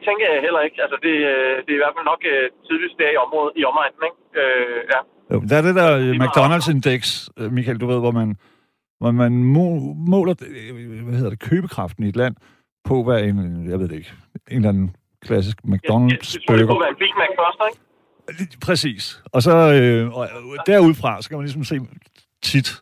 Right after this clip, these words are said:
Speaker 2: i hvert fald, at det, det hænger sammen med de forskellige andre ting. Danmark er jo et af de, hvad hedder det nu, øh, altså vi er lige,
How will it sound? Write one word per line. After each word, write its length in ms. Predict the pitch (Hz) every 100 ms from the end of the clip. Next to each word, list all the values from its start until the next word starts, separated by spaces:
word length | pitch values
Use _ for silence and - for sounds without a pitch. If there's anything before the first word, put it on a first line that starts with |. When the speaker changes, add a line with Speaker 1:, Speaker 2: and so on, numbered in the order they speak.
| -
Speaker 2:
i 40 |
hvert 180 | 107 95
fald, 180 | 113 101
at 260 | 101 - - _ -
det, 160 | 113 -
det 120 | 139
hænger 180 | 120 113
sammen 300 | 110 127 120
med 80 | 117
de 80 | -
forskellige 320 | - 135 95
andre 200 | 113 131
ting. 240 | 120 107
Danmark 260 | 131 143 151
er 40 |
jo 80 | 120
et 100 | 123
af 80 | 131
de, 300 | 120 101 92 - - _ _ _ _ -
hvad 100 | 98
hedder 140 | 107
det 100 | 95
nu, 320 | 95 92 85
øh, 180 | 82 - - - - 104
altså 160 | 101
vi 120 | 113
er 40 | 127
lige, 200 | 123